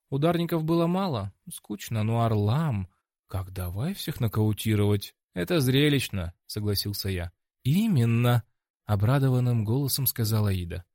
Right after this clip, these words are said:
«Но не так давно. Орлам просто любит быструю езду.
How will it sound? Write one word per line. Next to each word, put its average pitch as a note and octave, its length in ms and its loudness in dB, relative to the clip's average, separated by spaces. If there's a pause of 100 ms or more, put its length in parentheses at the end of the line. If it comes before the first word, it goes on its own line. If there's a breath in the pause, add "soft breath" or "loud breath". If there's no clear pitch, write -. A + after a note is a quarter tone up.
(100)
«Но A#2 100 0
не A#2 160 2
так A2+ 300 -2
давно. F#2 720 -4 (600)
Орлам C3+ 400 0
просто - 380 -4
любит A2+ 260 2
быструю G#2+ 500 -2
езду. F#2 480 -4